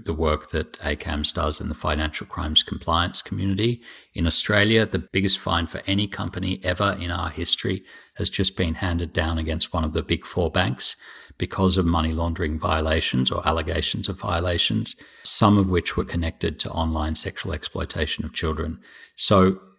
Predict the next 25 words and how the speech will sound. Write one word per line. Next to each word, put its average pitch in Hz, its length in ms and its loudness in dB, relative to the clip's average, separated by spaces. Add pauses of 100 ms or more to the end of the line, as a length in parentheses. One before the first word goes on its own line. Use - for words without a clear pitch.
this 135 260 6
is 123 140 8
not 117 260 4
just - 260 2
a 98 40 2
marginal 87 520 2
issue. 82 320 -2
This 82 220 0
is 92 80 -4
beginning 104 520 0
to 92 100 -10
be 87 260 0
an 80 80 0
issue 82 320 -2
with 78 220 -4
real 90 320 2
material 85 500 -2
implications 90 720 -2
for - 160 -4
financial 82 580 -2
institutions. 95 840 0
The 85 180 -4
C 95 380 4
E 87 60 2
O 92 320 2